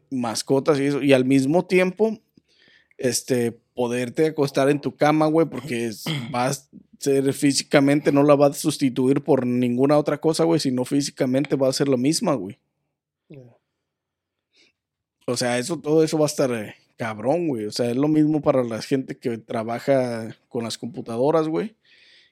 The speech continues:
Speaker 1: que pueden estar en su desk y tener, eh, cosas de realidad aumentada con realidad virtual mientras están en un meeting, mientras están haciendo una cosa, y van a poder seguir agarrando su taza pa tomar café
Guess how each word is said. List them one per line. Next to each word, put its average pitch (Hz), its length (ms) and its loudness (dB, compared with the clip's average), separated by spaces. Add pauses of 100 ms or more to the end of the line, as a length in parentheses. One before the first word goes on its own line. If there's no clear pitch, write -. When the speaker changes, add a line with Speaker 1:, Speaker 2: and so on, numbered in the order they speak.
(120)
Speaker 1:
que 123 100 -6
pueden 139 340 0
estar 147 280 2
en 151 80 2
su 143 160 -4
desk 160 340 2
y 107 100 -6
tener, 131 440 -4
eh, 113 220 -6 (420)
cosas 143 380 4
de 135 100 4
realidad 123 640 -2 (240)
aumentada 147 800 -2 (460)
con 117 220 -4
realidad 110 420 -2
virtual 135 400 2
mientras 120 340 0
están 127 240 -2
en 131 120 0
un 135 160 2
meeting, 151 380 2
mientras 123 220 -6
están 135 180 -2
haciendo 143 240 -2
una 139 140 0
cosa, 160 340 -4 (460)
y 120 80 -6
van 131 160 4
a 139 80 0
poder 143 220 4
seguir 156 280 4
agarrando 147 440 8
su 151 100 -4
taza 147 360 4
pa 151 100 0
tomar 139 340 2
café 202 500 0